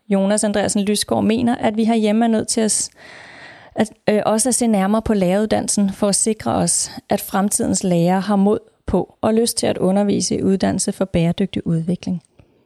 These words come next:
"I Norge skal kommende lærere arbejde i sync med grundskolens nye bæredygtige læreplan," fortæller Ole Andreas Kvarme, og han håber dermed,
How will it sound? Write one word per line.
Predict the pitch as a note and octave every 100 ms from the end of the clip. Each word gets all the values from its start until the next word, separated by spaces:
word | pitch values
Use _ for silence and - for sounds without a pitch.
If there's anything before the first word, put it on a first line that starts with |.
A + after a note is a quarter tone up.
| _ - _ _ F#3+
"I |
Norge | G3 F#3 F3 G3
skal | - G3 F#3 F3
kommende | - F#3+ F#3+ G3+
lærere | F#3+ F#3 G3
arbejde | F#3 F3+ F#3+ F#3+
i |
sync | F#3+ - A3+ -
med | G#3+
grundskolens | G#3+ G3+ G3+ - G3+ G3+ G#3
nye | G3+ G#3
bæredygtige | G#3 G3 G3 G#3+ A3 G3
læreplan," | F#3 F#3+ - G#3+ - - - - -
fortæller | G#3+ G#3 - -
Ole | G3 G3
Andreas | G3+ G3 F3 G#3
Kvarme, | - G#3 G3+ A3+ B3+ - - -
og | C4
han | C4 B3
håber | B3+ C4 C#4
dermed, | B3 - G#3+